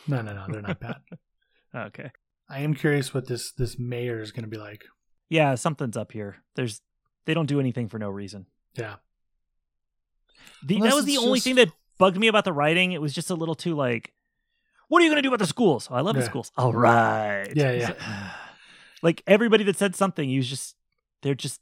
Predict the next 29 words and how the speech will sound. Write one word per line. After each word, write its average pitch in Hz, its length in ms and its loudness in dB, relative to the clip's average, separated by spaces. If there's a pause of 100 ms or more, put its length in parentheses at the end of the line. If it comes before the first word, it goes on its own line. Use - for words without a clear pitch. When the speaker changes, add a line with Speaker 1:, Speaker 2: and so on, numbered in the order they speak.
Speaker 2:
they're 151 180 4
won 165 220 -2
over 160 180 0
so 160 280 -4
easily. 135 340 -4
I'm 113 120 -6
like, 120 240 -10
"Mm, - 880 -14 (160)
that 147 80 -4
was 135 160 -4
lazy." 123 500 -6 (400)
Uh, 156 220 0 (580)
coulda 175 160 0
earned 135 280 -4
it, 135 220 -2 (520)
Speaker 1:
It's 135 180 0
Speaker 2:
but 127 100 2
Speaker 1:
lazy, 175 400 4
or 180 100 8
what 147 200 4
if 139 100 -2
maybe 135 260 2
he 123 160 -4
has 120 180 -4
some 117 200 -8
sort 117 220 -10
of 98 80 -20
a 101 40 -20
power? 110 680 -10